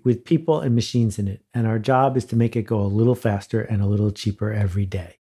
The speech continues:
That's what McDonald's does. That's what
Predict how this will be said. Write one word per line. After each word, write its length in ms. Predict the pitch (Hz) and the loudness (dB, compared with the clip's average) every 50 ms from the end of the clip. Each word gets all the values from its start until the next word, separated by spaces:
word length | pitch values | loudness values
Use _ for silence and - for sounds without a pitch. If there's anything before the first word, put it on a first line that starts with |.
| _ _ - | _ _ 2
That's 220 | 139 160 160 - | 2 4 4 6
what 160 | 170 156 147 | 4 4 4
McDonald's 680 | 131 123 - - 120 98 98 98 92 90 92 - - _ | 2 0 0 0 -2 0 0 -2 -2 -4 -8 -12 -16 _
does. 420 | _ - - - - - - - _ _ _ _ _ _ - | _ -14 -14 -14 -14 -20 -20 -20 _ _ _ _ _ _ 2
That's 320 | 139 131 139 139 - - - | 4 4 4 4 2 2 4
what 280 | 135 123 117 117 - | 4 4 4 2 -2